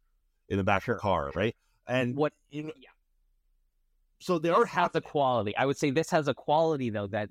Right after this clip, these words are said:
Speaker 2: those movies don't, obviously, because they got, you know, it, we're
Speaker 1: Yes,
Speaker 2: talking about
Speaker 1: uh,
Speaker 2: it today, right?
Speaker 1: a hundred percent, a hundred percent. What I'm also saying, though, is I,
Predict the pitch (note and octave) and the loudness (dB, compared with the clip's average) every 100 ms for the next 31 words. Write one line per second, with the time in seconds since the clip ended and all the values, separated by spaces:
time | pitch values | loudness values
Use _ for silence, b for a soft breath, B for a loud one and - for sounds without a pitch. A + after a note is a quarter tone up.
0 | - B2+ A#2 A2+ A#2 G#2+ G2+ E3+ - _ | -6 -4 -4 -4 -8 -8 -10 -12 -12 _
1 | G2 G2 _ F2+ _ - G2 G2 G#2 G2 | -20 -20 _ -20 _ -18 -16 -10 -6 -6
2 | G2 _ _ _ _ - - F2+ G2+ - | -8 _ _ _ _ -20 -14 -10 -10 -10
3 | _ A#2+ F3+ - - - C#3 A#2 A2+ - | _ 0 0 0 -6 0 2 2 0 -10
4 | - _ G2+ - _ - C#3+ E3 C#3 A#2+ | -20 _ -20 -20 _ -4 0 0 0 -2
5 | C3 E2+ G2 G#2+ F#2+ B2+ G#2 C3 C#3+ C#3+ | -2 -2 -2 -4 -4 -4 0 2 2 0
6 | A#2 - C3+ B2+ G#2 G#2 G#2+ A2 | -2 0 0 2 0 0 0 0